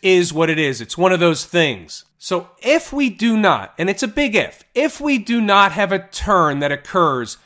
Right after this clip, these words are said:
next week or shortly thereafter, and the market continues to run away, while I don't have a price,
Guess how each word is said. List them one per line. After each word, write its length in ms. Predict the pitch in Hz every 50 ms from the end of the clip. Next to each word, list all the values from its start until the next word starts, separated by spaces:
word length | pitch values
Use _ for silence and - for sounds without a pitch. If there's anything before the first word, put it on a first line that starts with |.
| _ -
next 400 | - 147 180 185 185 190 - -
week 380 | 208 196 208 202 202 185 175 - -
or 440 | - 170 165 170 156 160 156 - - -
shortly 500 | - - - 220 196 214 208 190 180 180
thereafter, 840 | 135 135 165 160 147 143 135 131 127 123 - - - 90 71 - _ _ -
and 120 | 160 160
the 60 | 170
market 480 | 175 185 190 190 196 190 - 190 175 -
continues 800 | - 202 170 165 - - - 269 277 240 208 165 151 147 135 -
to 140 | - - 165
run 320 | 135 120 120 156 170 180 175
away, 400 | 165 143 143 120 98 82 - - _ _
while 180 | - 139 143 139
I 100 | 127 135
don't 200 | 147 208 262 285
have 180 | 277 285 277 262
a 80 | 240
price, 760 | 262 - - - 240 214 170 143 135 135 - - - - -